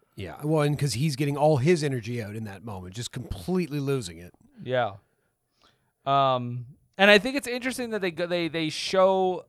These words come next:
Speaker 2: like, a lot of, uh, more Val
Speaker 1: Hmm.
Speaker 2: and her side of things after that. You don't see a whole lot of Ray. Whenever you see him, he's kind of in Val's world.
Speaker 1: Yeah.
Speaker 2: You know what I mean? He's kinda invading her space.
Speaker 1: Well, that's the thing. Everything, that's the thing. Everything he's dealing with,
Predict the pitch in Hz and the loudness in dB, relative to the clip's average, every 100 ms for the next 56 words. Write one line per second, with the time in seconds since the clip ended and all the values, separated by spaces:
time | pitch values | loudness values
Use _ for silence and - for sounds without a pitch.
0 | _ 160 147 147 156 139 160 165 147 123 | _ -2 -2 0 -2 6 8 6 4 -6
1 | 117 - 170 170 - 175 202 240 180 139 | -14 -14 -2 -2 -2 0 6 6 6 6
2 | 170 214 131 113 - _ _ - 135 127 | 8 8 6 0 -16 _ _ -8 -4 -2
3 | 151 220 - 208 170 139 - 135 131 127 | 2 0 2 2 2 0 -4 -6 -2 -4
4 | 120 131 120 117 139 170 202 - 240 220 | -4 -4 -4 -4 -2 -2 -2 -6 2 2
5 | 175 170 147 131 123 135 131 135 185 220 | 4 0 2 2 2 0 0 2 2 2
6 | 226 214 - 214 185 233 180 - - - | -2 -6 -4 -2 0 0 -2 -10 -16 -6
7 | 196 - 208 180 170 160 175 190 139 123 | -4 2 2 2 0 4 8 6 4 -4
8 | - - - 113 - 147 160 160 175 185 | -4 -10 -8 -8 -6 -2 0 0 0 0
9 | - 185 170 160 170 170 165 156 196 - | 0 0 0 -2 0 0 0 2 0 0
10 | 135 107 113 190 170 151 208 143 160 170 | -6 -6 -6 0 2 4 4 4 4 4
11 | 180 156 156 160 196 156 214 180 123 156 | 4 4 2 -2 -6 -4 -2 -2 -2 0
12 | 165 147 143 120 156 143 120 | 2 2 0 0 0 0 -2